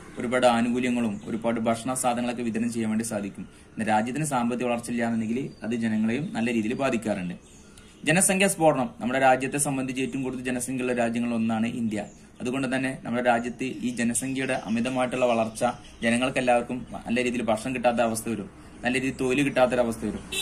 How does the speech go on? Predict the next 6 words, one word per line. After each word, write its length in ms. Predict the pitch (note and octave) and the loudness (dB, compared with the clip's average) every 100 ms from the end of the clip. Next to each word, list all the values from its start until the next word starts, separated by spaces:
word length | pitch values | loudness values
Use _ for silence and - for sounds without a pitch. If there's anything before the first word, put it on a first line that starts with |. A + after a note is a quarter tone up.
| - - | -4 0
ഇത് 240 | C#3+ E3 | 0 2
population 480 | C3+ C3+ D3 D3 D3 | 0 2 2 2 0
എക്സ്പ്ലോഷൻ 520 | - - C3 B2+ B2+ | -2 -4 -4 -2 -2
അഥവാ 280 | A#2 B2+ G3+ - - - | 0 0 0 -4 -10 -4
ജനസംഖ്യാ 420 | A#2+ - B2 A#2+ | -2 0 0 -2
സ്ഫോടനം. 420 | - A#2+ A2 G#2+ | -2 -2 0 -2